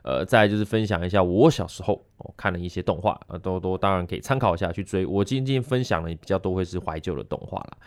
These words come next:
那最近的动画当然也会跟各位分享一些，不过我最近的动画也都是会，都是正在进行、正在追的状态，所以不一定是已经看完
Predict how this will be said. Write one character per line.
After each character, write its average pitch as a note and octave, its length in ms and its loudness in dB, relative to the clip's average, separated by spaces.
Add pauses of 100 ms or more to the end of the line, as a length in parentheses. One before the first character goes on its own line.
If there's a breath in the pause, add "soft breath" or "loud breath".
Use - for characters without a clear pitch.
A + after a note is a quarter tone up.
(360 loud breath)
那 A2 140 6
最 E3 180 4
近 D3+ 120 6
的 C3 40 6
动 B2 160 6
画 A#2 140 8
当 A2 140 6
然 G2 100 2
也 E2+ 80 -2
会 F#2+ 180 0
跟 F#2+ 200 -2
各 F#2+ 80 2
位 F#2+ 100 4
分 F#2 180 -2
享 D2 160 -8
一 - 40 -8
些， F#2 120 -8
不 F#2+ 140 -4
过 C#3+ 140 4
我 G#2 100 8
最 D#3 160 2
近 D#3+ 100 2
的 C3 80 6
动 C3 160 4
画 C3 160 6
也 F#2+ 60 4
都 G2+ 180 0
是 G#2 320 2 (300 loud breath)
会， B2+ 340 8
都 C#3 160 6
是 D3+ 140 -2
正 D3+ 260 4
在 C#3 200 4
进 A#2+ 260 0
行、 F#2 220 -6
正 A2 240 -2
在 G#2 160 2
追 G2 260 -2
的 F2 80 -6
状 F#2+ 240 -8
态， - 160 -14
所 - 160 -6
以 G2+ 80 -4
不 A#2 240 -4
一 G2+ 60 -2
定 G#2 200 -4
是 G#2 160 -8
已 C#2+ 60 -10
经 F#2+ 200 -8
看 - 220 -8 (120)
完 A1 120 -12